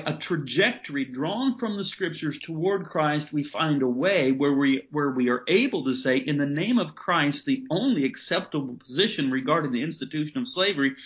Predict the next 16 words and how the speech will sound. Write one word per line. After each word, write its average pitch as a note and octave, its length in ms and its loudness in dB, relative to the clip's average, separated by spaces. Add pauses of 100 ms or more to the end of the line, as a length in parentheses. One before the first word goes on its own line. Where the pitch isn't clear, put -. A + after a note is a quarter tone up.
(160)
is D#3+ 280 2
that D3+ 180 4
it D3 140 2
is B2+ 160 2
a B2+ 260 2
repugnant F3 720 0
moral B2+ 400 2
evil, C3+ 340 2 (160)
and D#3+ 140 2
we D#3 100 4
must D#3+ 400 -2
work C#3 240 -4
towards C#3 300 -2
its C3+ 120 -6
abolition." C#3 680 -2 (1120)
Uh, B2+ 400 2